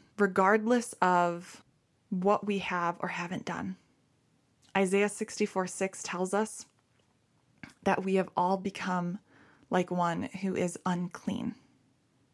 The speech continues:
All of our deeds are like filthy rags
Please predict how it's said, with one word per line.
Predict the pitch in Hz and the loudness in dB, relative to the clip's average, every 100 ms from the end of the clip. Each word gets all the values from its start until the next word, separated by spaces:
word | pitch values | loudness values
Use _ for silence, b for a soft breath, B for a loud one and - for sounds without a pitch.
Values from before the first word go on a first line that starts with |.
| _ _ - | _ _ 2
All | 196 240 | 6 6
of | 254 214 | 6 4
our | 185 | 0
deeds | 180 165 196 - - - _ _ _ _ _ _ _ - | 0 -4 -4 -10 -14 -16 _ _ _ _ _ _ _ -4
are | 190 | 2
like | 185 185 | 2 0
filthy | - 196 202 202 | 0 0 2 0
rags | 175 - - - - | 0 -4 -8 -14 -16